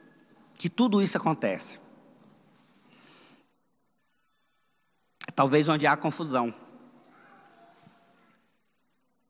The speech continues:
Deus quer fazer coisas grandes. Da mesma forma que aqui, nesse salão, passa muitas ondas de rádio.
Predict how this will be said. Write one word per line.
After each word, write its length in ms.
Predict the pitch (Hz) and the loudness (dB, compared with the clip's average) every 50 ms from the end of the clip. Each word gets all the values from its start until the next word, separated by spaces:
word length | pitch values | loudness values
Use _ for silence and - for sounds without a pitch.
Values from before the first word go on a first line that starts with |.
| _ _ _ _ - | _ _ _ _ -2
Deus 140 | 143 139 | -2 -2
quer 120 | - 170 156 | -2 -4 -2
fazer 340 | - 170 165 127 131 139 139 | 0 0 0 0 0 -2 -2
coisas 320 | - 135 123 131 117 98 | -2 -2 0 -2 -2 -2
grandes. 560 | 98 101 101 98 90 82 - - - - - - - - - - - - - - - - - - - - - - - - - - - - - - _ _ _ - - - _ _ _ _ _ _ _ _ _ _ _ _ _ _ _ _ _ _ _ _ _ - | -4 -6 -6 -8 -8 -8 -8 -8 -6 -8 -8 -8 -8 -8 -8 -10 -12 -18 -20 -20 -20 -20 -20 -20 -20 -20 -20 -20 -20 -20 -20 -20 -20 -20 -20 -20 _ _ _ -20 -20 -20 _ _ _ _ _ _ _ _ _ _ _ _ _ _ _ _ _ _ _ _ _ -4
Da 80 | 147 165 | -2 0
mesma 240 | 196 196 196 185 | 0 2 2 0
forma 280 | - - 190 180 180 170 | 2 4 4 6 6 4
que 100 | 165 160 | 2 0
aqui, 580 | 143 - 180 180 175 160 127 107 - - - - | -2 0 2 2 2 2 0 -4 -10 -16 -12 -8
nesse 180 | - 127 127 - | -6 -4 -4 0
salão, 360 | - - 123 123 139 147 139 | 2 2 4 6 6 6 6
passa 240 | - 156 143 - 165 | 4 2 2 4 4
muitas 380 | 147 160 170 - 202 165 131 147 | 4 4 4 4 2 2 4 6
ondas 340 | 151 151 151 127 123 113 | 6 6 6 6 4 4
de 80 | 113 113 | 2 0
rádio. 460 | 98 - 78 80 85 - - - - | -2 0 0 0 -2 -2 -6 -10 -12